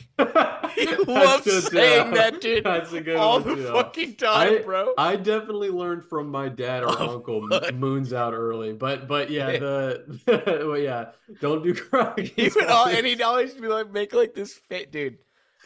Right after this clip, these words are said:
Speaker 1: Uh, he's
Speaker 2: <laughs>
Speaker 1: such a
Speaker 2: Oh,
Speaker 1: goon, bro.
Speaker 2: God.
Speaker 1: He's
Speaker 2: I
Speaker 1: such
Speaker 2: love,
Speaker 1: a
Speaker 2: I,
Speaker 1: goon.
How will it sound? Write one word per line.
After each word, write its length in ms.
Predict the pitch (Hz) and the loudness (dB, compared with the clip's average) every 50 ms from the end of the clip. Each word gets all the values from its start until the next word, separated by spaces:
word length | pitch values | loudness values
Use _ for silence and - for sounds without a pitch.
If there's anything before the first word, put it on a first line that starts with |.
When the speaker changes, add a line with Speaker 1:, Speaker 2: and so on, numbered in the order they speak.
| - - - 339 - - | -12 -10 -10 -8 -4 -2
Speaker 1:
Uh, 300 | - 208 - - 139 214 | 0 0 0 0 -2 -2
he's 140 | 196 - - | -2 -2 -4
Speaker 2:
<laughs> 240 | - - - - - | -6 -10 -14 -8 -4
Speaker 1:
such 200 | 220 233 - - - | -2 -2 -2 -4 -6
a 60 | - 214 | -6 -6
Speaker 2:
Oh, 440 | 196 190 185 185 185 185 175 165 160 | -4 -4 -2 -2 0 0 0 0 -2
Speaker 1:
goon, 120 | 151 135 | -2 -4
bro. 280 | 151 147 - - - - | -2 -2 -2 -2 -2 -2
Speaker 2:
God. 240 | - 165 131 127 - - _ - | -2 -2 -2 -4 -6 -12 _ -14
Speaker 1:
He's 220 | 165 165 190 190 | -12 -10 -8 -4
Speaker 2:
I 120 | 160 175 | -4 -2
Speaker 1:
such 100 | 190 196 | 0 0
Speaker 2:
love, 220 | 208 214 220 214 - | 0 0 -2 -2 -4
Speaker 1:
a 80 | 151 | -4
Speaker 2:
I, 120 | 170 180 117 | -4 -4 -4
Speaker 1:
goon. 260 | 113 110 110 113 - | -6 -10 -14 -20 -20